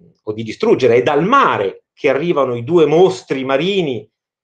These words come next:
che in un episodio reso famoso dall'Eneide virgiliana, eh, stritolano il sacerdote Laocoonte e i suoi due figli, che aveva messo in guardia gli troiani dal fare entrare il cavallo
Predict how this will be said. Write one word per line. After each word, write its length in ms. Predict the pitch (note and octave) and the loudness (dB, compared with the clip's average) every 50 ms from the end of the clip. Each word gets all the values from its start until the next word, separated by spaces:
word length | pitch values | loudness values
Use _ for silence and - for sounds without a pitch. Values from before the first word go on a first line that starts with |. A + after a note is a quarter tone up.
| _ _ _ _ _ _ _ | _ _ _ _ _ _ _
che 140 | _ - B2 | _ -4 -4
in 240 | B2+ C#3 C#3 B2+ | -2 -2 -2 -4
un 80 | B2 A#2+ | -6 -6
episodio 560 | A2 G#2+ A#2 A#2 A#2 C3+ C3+ C3+ A#2+ B2 A#2 | -6 -8 -8 -4 -2 0 0 0 2 0 0
reso 240 | A2+ A#2+ A#2 A#2 A#2 | 0 0 -2 -4 -6
famoso 840 | A2+ - A2+ G#2+ B2 C3+ C#3 C3+ A2 A2+ A#2+ A2+ A2 G#2 - _ _ | -6 -6 -6 -4 -4 -4 -4 -4 -4 -4 -4 -4 -4 -6 -10 _ _
dall'Eneide 840 | _ G#2+ G2+ G#2+ G#2 G#2+ G#2 G#2 G#2 G#2 A2 A#2 B2+ B2 A#2+ A2 A2+ | _ -12 -10 -10 -10 -10 -10 -12 -12 -10 -8 -6 -4 -4 -4 -6 -6
virgiliana, 880 | G#2+ A2+ A#2+ B2 B2 - F3+ E3 C#3+ C3 B2 B2 B2+ C3 C3+ C#3+ C#3+ B2 - _ _ _ _ _ _ _ | -8 -8 -8 -8 -6 -8 -4 -2 0 0 0 0 0 0 -2 -4 -4 -6 -8 _ _ _ _ _ _ _
eh, 160 | - A#2 A2 G#2 | -8 -8 -6 -8
stritolano 1120 | - - - - - F3 F#3 A3+ A#3 G#3+ - A#2 C#3 B2+ A#2+ A#2 A2+ A2 G#2+ G#2+ G#2 - _ | -10 -14 -8 -4 0 0 0 0 0 -2 -4 -4 -2 -2 -2 -2 -2 -4 -6 -8 -10 -12 _
il 100 | A#2+ A#2 | -18 -14
sacerdote 640 | - - A#2+ - - B2+ A#2 B2+ D3 C#3 C3 C3 A#2 | -12 -10 -10 -8 -6 -6 -4 -4 -4 -4 -4 -4 -4
Laocoonte 760 | A2 A#2 A#2 A#2+ A#2 - E3 D3+ C3+ B2+ A#2+ A#2+ A#2 A#2 A#2 | -4 -2 -2 -4 -4 -2 0 2 2 2 0 -4 -6 -10 -12
e 40 | A2 | -12
i 20 | |
suoi 180 | G2+ - C3+ B2+ | -6 -6 -6 -4
due 140 | B2+ E3 D#3 | -4 -6 -8
figli, 840 | - B2+ A#2 A2+ A#2+ B2+ B2+ B2+ B2+ A2+ A2+ A2 G#2+ F#2+ F#2 F2 _ | -8 -12 -12 -12 -12 -12 -12 -10 -10 -10 -10 -12 -12 -14 -18 -20 _
che 120 | _ - A#2+ | _ -4 -2
aveva 320 | G#2 A2+ A#2 A2+ A2 - - - _ _ _ _ _ _ _ | -2 0 -2 -2 -4 -4 -6 -12 _ _ _ _ _ _ _
messo 320 | A2+ A#2 A#2+ A#2 - B2+ | -14 -12 -12 -10 -10 -10
in 80 | A#2+ A2+ | -6 -2
guardia 340 | B2 B2+ A#2 G#2+ G#2+ A2+ | -2 -2 -2 -2 -4 -6
gli 120 | A2 G#2+ G2+ | -6 -6 -8
troiani 460 | _ C3 C3 B2 A#2 A2 G2+ G2+ G#2 | _ -6 -4 -2 -4 -4 -6 -8 -8
dal 140 | G2 G#2+ - | -8 -8 -8
fare 240 | - - G#2+ G#2 G#2+ | -6 -6 -6 -6 -6
entrare 320 | G#2+ G#2+ - G#2+ G2+ G2+ | -8 -8 -6 -6 -6 -6
il 80 | G2+ - | -6 -8
cavallo 540 | - A#2 G2+ G2+ G2 F#2+ F#2+ F#2+ F#2 - | -6 -4 -2 -2 -4 -4 -6 -10 -14 -14